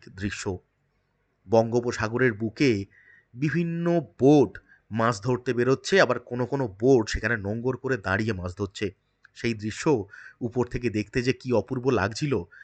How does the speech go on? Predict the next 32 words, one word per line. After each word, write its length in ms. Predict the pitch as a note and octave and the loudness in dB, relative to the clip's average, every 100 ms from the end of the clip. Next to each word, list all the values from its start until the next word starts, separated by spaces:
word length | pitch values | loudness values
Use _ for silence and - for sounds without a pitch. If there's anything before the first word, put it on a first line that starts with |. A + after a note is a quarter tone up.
| - _ | -20 _
তা 100 | A#2+ | 2
আমি 140 | A#2 A#2 | 2 0
বলে 300 | G#2 A2+ G#2+ | -2 0 0
বোঝাতে 300 | G2+ G2+ F2+ | 0 -4 -2
পারবো 260 | F2+ F2+ | -4 -4
না। 160 | F2+ F2 _ _ - - _ | -6 -8 _ _ -20 -20 _
এই 180 | D3 F3+ | 2 4
জায়গাটিতে 540 | C#3+ C3+ D3+ E3+ F#3+ | 4 4 4 2 0
কিন্তু 580 | F#3 G3 F#3+ C#3 A#2 E3 C#3+ | -2 -6 -4 -2 0 -2 -2
যে 160 | C3 | -4
সমস্ত 540 | B2+ C3 C#3 - D#3+ D#3+ - _ _ _ _ _ _ | -4 -6 -8 -2 -2 -2 -6 _ _ _ _ _ _
টুরিস্ট 300 | B2 A#2+ - | -4 -4 -4
আসেন, 460 | - - - C3 F2+ - _ _ - _ _ _ _ - | -8 -6 -2 -4 -4 -18 _ _ -20 _ _ _ _ -2
তাদের 220 | A2 B2+ A2+ | 0 0 -4
বেশিরভাগকেই 720 | A2 D3+ C3 D3 - - F3 D3+ | -4 -4 -2 -2 -4 -4 -4 -2
কিন্তু 200 | D#3+ D#3 E3 B2+ | -6 -4 -4 -2
এই 80 | C3 A#2 | -2 0
জায়গায় 360 | G#2 G2+ B2+ B2 G2+ | 2 4 4 2 -2
নিয়ে 160 | B2 A2 | 2 2
আসে 140 | F#2 G2 | 0 2
না 60 | G2+ | 2
কোনো 200 | - F#2+ F2 | 2 -4 0
ড্রাইভাররা। 500 | F2+ F2 F2 F2 D#2+ - _ _ _ - | 0 0 -6 -6 -8 -10 _ _ _ -10
কিন্তু 140 | C3 | -4
আমাদের 320 | G#2 G2+ B2 C#3 | -2 0 0 0
ড্রাইভার 340 | G2+ F#2+ G2+ A#2+ | 0 0 0 2
দাদা 240 | A#2+ C3+ D3 - | 4 4 2 -2
সত্যিই 360 | C3 - E3+ | -8 -6 -2
অপূর্ব 340 | C3+ F#2+ C3+ C#3 D3+ D3 | 0 0 -4 0 0 -2
ছিলেন, 260 | C#3+ D3+ F3+ E3+ | -4 -2 -2 -6
তিনি 180 | G#2+ B2 B2+ | -8 -8 -8
কিন্তু 260 | C3 B2 | -8 -2